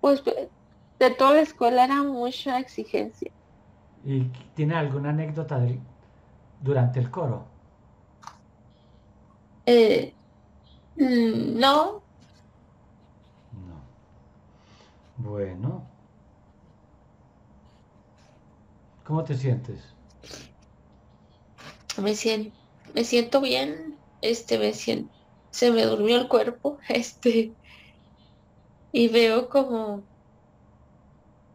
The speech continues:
Speaker 1: no sé, como livianito.
Speaker 2: Te sientes livianita.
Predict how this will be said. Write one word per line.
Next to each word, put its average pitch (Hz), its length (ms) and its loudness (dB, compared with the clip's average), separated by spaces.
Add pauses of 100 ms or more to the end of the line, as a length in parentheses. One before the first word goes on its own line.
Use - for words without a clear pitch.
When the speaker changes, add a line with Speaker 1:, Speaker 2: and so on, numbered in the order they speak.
(1500)
Speaker 1:
no 247 220 0
sé, 240 420 -6 (180)
como 233 260 2
livianito. 226 500 4
Speaker 2:
Te - 60 -6
sientes 123 400 -4
livianita. 101 680 -8